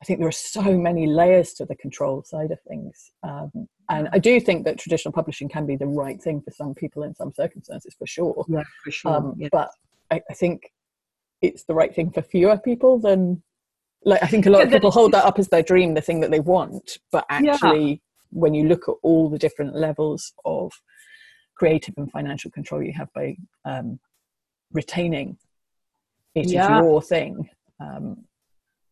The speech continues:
Speaker 2: And I
Speaker 1: It's
Speaker 2: also see this tendency, actually, that,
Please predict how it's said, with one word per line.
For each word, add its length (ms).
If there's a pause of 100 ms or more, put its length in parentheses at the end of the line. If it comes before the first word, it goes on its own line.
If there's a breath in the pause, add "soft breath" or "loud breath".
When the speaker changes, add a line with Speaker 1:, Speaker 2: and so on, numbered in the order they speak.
(140)
Speaker 2:
And 120
I 80
Speaker 1:
It's 80
Speaker 2:
also 220
see 360
this 260
tendency, 800
actually, 500
that, 280